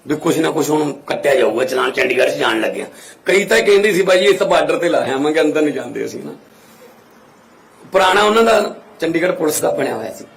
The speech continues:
ਪਰ ਅਸੀਂ ਕਿਹਾ, "ਠੀਕ ਹੈ, ਇਹਨਾਂ ਦਾ ਤਾਂ ਠੀਕ ਹੈ।" ਉਦੋਂ ਬਾਅਦ ਕੀ ਹੁੰਦਾ ਹੈ? ਹੈਰਾਨੀਜਨਕ ਤੱਥ ਇਹ ਪਤਾ ਲੱਗੇ ਕਿ ਸਭ ਤੋਂ ਵੱਧ ਟ੍ਰੈਫਿਕ ਵਾਇਲੇਸ਼ਨ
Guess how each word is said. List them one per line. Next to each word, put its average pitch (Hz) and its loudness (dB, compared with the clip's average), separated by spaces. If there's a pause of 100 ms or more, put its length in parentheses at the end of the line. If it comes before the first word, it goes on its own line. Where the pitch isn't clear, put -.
(420)
ਪਰ 226 2
ਅਸੀਂ 220 2
ਕਿਹਾ, - 4
"ਠੀਕ 247 0
ਹੈ, 185 4
ਇਹਨਾਂ 214 2
ਦਾ - 4
ਤਾਂ - -4
ਠੀਕ 120 -10
ਹੈ।" - -10 (120)
ਉਦੋਂ 202 0
ਬਾਅਦ 208 2
ਕੀ 226 -2
ਹੁੰਦਾ 143 0
ਹੈ? - -12 (800)
ਹੈਰਾਨੀਜਨਕ 240 2
ਤੱਥ 233 -2
ਇਹ 208 4
ਪਤਾ 190 -2
ਲੱਗੇ 170 -4 (680)
ਕਿ 190 0
ਸਭ 185 -2
ਤੋਂ 269 2
ਵੱਧ 170 2 (540)
ਟ੍ਰੈਫਿਕ 190 2
ਵਾਇਲੇਸ਼ਨ 156 -2